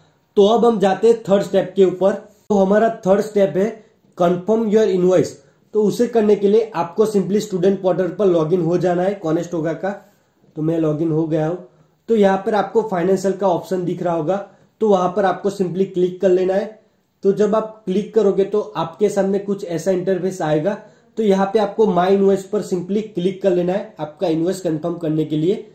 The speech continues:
तो यहाँ पे आप देख सकते हो विंटर और स्प्रिंग का आपका सेशन दिख रहा होगा। तो मैंने विंटर टू थाउजेंड ट्वेंटी थ्री का इनवॉइस already कंफर्म कर रहा है। तो आपको कैसे करना है वो मैं आपको अभी बताता हूँ।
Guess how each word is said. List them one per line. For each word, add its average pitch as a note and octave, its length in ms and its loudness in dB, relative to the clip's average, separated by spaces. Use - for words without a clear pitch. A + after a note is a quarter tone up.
तो A#3 60 -2
यहाँ G3 280 2
पे A#3 60 6
आप A3 120 2
देख G#3 240 2
सकते G3 300 -2
हो A3 100 2
विंटर F3 420 -2
और F#3 80 -2
स्प्रिंग F#3 400 -2
का G3+ 120 0
आपका G3+ 320 -4
सेशन F#3 440 -4
दिख F3 180 -4
रहा E3 120 -2
होगा। D#3+ 220 -2
तो G3+ 80 0
मैंने G#3 220 4
विंटर F#3 400 -2
टू G#3 200 -6
थाउजेंड G3 340 0
ट्वेंटी F#3 240 0
थ्री F3 160 -2
का F#3 160 -2
इनवॉइस F#3 400 -2
already F3+ 360 0
कंफर्म F3+ 440 -2
कर F3+ 180 -2
रहा E3+ 200 0
है। F#3+ 220 -4
तो - 220 -6
आपको E3+ 360 2
कैसे A3 300 0
करना G#3+ 220 0
है G#3+ 60 2
वो F#3+ 200 2
मैं G#3 120 2
आपको F#3+ 260 -2
अभी E3+ 140 -2
बताता D#3 340 -2
हूँ। G3 200 -6